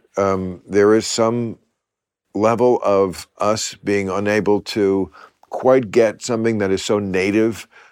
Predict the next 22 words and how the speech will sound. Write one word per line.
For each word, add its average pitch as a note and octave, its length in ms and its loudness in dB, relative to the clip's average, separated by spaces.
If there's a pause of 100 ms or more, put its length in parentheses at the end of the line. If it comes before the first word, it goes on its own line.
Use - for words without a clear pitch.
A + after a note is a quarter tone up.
(120)
to G#2 540 0
younger G#2 340 0
people A2+ 500 0
like G2 380 0 (280)
social G#2 360 0
media G2 480 0
and G2+ 340 -6
computers, A#2 540 0
which F2+ 160 -6
they G2 120 -2
grew F#2+ 240 0
up A2+ 120 -4
with, A#2 220 0
and G2 100 -6
I G2 200 0
certainly G#2+ 420 -2
didn't G#2+ 240 0
grow F2 160 -2
up - 100 -8
with D#2+ 120 -4
a E2 80 -6
computer. E2+ 500 -8